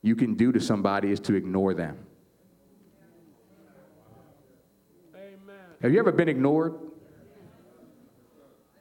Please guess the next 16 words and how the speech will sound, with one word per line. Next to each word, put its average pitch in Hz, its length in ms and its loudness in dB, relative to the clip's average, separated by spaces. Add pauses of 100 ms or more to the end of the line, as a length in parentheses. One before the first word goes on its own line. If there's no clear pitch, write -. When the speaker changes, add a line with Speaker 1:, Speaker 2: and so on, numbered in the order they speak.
(180)
Speaker 1:
You 131 160 2
walk 165 280 4
in 165 60 2
the 156 80 2
room 156 360 2
and 123 80 0
somebody 143 380 0
acts 135 220 -2
like 139 180 0
you're 143 120 2
not 143 200 0
there? 151 300 -2 (2750)
You 139 100 4
ever 190 100 4
been 190 160 2
ignored? 185 480 2